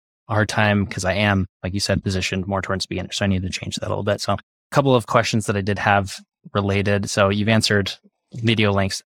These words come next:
live streams on, on YouTube. Is there, because you're saying one to three hours is the best, and that's where I'm starting to see the best results, and I have a lot of ideas after you talking to us. Does live streams on YouTube play into this at all? Unless,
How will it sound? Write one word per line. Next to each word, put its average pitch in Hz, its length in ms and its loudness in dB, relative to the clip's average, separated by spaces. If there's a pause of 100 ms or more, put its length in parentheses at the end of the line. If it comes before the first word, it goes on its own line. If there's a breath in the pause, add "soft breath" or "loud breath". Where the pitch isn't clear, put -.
(120)
live 110 380 2
streams 131 520 4
on, 107 440 4 (240)
on 110 160 4
YouTube. 92 480 -2
Is 104 160 -2
there, 104 420 2 (460)
because 120 280 4
you're 120 120 4
saying 110 340 2
one 110 140 4
to 113 40 0
three 107 180 2
hours 101 200 4
is - 240 -2
the 113 60 -2
best, 104 260 4
and 113 80 0
that's 113 160 2
where 113 80 6
I'm 107 80 4
starting 104 300 2
to - 40 -2
see 107 120 0
the 104 80 2
best 101 260 2
results, 101 420 -2
and 95 140 0
I 90 40 -2
have 95 180 0
a 92 60 -2
lot 95 180 0
of 95 40 -4
ideas 95 300 -2
after 101 180 -2
you 98 60 -6
talking 101 240 -2
to 107 140 -2
us. 107 120 -4 (460 soft breath)
Does 110 280 -2
live 107 220 4
streams 117 440 4
on 107 200 4
YouTube 107 320 2
play 107 420 0 (100)
into 113 260 -2
this 107 180 -2
at 104 140 -6
all? 107 160 6
Unless, 107 560 0